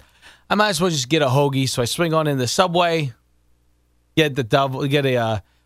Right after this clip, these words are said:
a spicy Italian. Then they're like, "Double meat?" I'm like, "Yeah, double meat sounds good." "Yeah, I want mayo on there." "Yeah, throw some mayo on there." Then they're like, "Anything to drink?" I'm like, "A blue slushy." It's already, it's already over.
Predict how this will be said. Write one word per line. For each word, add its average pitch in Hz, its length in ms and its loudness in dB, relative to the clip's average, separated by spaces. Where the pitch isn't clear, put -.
a 127 100 -2
spicy - 720 -2
Italian. 160 600 -2
Then 190 180 2
they're 185 80 2
like, 160 160 -2
"Double 208 240 2
meat?" 196 220 0
I'm 175 80 -2
like, 175 160 -2
"Yeah, 208 80 0
double 208 200 -2
meat 214 200 -2
sounds 143 260 0
good." 165 320 0
"Yeah, 226 80 2
I 208 60 0
want 208 200 0
mayo 233 220 2
on 254 80 -2
there." 254 120 2
"Yeah, 233 200 0
throw 247 240 0
some 226 200 -2
mayo 220 180 2
on 131 160 -2
there." 104 160 -6
Then 180 140 -4
they're 185 100 -2
like, 170 160 -4
"Anything 233 320 -2
to 190 60 -4
drink?" 226 280 -2
I'm 196 60 -2
like, 160 100 -4
"A 143 60 -8
blue 202 240 -4
slushy." 170 560 -4
It's 190 180 -8
already, 208 340 2
it's 175 160 -4
already 233 240 2
over. 170 320 -2